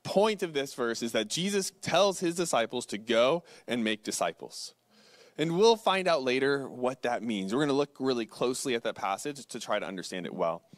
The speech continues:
But I wanna stop and give you a little illustration from our work. We work with Afghan refugees in the Middle East. And, um, I know these two women. We'll call them Miriam and Sarah. That's not their real names, but,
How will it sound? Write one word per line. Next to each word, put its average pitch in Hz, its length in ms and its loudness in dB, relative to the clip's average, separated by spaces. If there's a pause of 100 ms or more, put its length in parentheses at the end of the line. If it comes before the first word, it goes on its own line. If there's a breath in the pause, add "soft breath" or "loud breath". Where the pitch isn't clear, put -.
(240 loud breath)
But 170 120 2
I 233 40 0
wanna 339 160 0
stop 185 380 4
and 139 160 -8 (240 loud breath)
give 175 140 -2
you 180 100 6
a - 20 8
little 170 200 4
illustration 143 760 2
from 104 220 -2
our 104 240 2
work. 95 320 -4
We 139 80 2
work 160 260 -2
with 117 120 -6
Afghan 110 480 -2
refugees 98 560 -4
in 98 80 -4
the 98 80 -4
Middle 98 260 -2
East. 95 300 -12
And, 95 180 -12 (460 loud breath)
um, 117 360 2
I 160 120 0
know 185 100 -2
these 165 140 -4
two 220 200 0
women. 180 380 0 (260)
We'll 151 220 0
call 156 260 4
them 139 240 6
Miriam 123 440 2
and 104 120 -4
Sarah. 120 540 2
That's 110 220 -6
not 107 100 -2
their 101 160 -2
real 131 220 0
names, 123 400 -2
but, 117 200 0